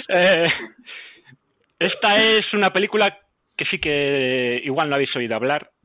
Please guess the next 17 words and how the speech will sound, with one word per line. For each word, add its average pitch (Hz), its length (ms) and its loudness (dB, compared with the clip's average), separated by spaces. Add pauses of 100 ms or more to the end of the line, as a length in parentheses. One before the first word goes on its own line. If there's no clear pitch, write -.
(220)
pero 101 180 -6
sí 113 140 -10
que 110 140 -8
se - 100 -10
ha - 20 -10
estrenado 101 300 -10
en 98 60 -8
España, 120 500 -4
eh, 110 80 -6
para 101 220 -4
vuestra 95 340 -10
información, 143 720 -4 (420)
<laughs> - 440 -16
y 139 80 -4
se 170 120 -2
titula 180 540 0 (280)
Midsommar. 151 920 -6